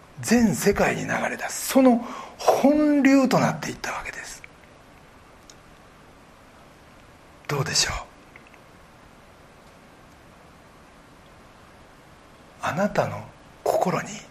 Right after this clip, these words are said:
そしてあなたの口に、そしてあなたの誰かとの間に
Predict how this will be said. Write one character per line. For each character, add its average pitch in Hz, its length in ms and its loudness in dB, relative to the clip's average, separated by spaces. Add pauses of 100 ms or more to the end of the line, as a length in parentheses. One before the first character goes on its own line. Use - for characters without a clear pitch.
(600)
そ - 140 -4
し 185 100 -2
て - 220 -6 (140)
あ - 100 -6
な 202 140 -2
た 120 180 -2
の 101 100 -10 (480)
口 - 320 -4
に、 185 240 0 (440)
そ 196 160 -2
し - 60 -2
て - 160 -4
あ 165 100 2
な 247 120 6
た 202 140 4
の 113 180 -6 (800)
誰 190 240 4
か 220 160 4
と - 140 -6
の - 80 -12 (800)
間 196 380 2
に 185 200 0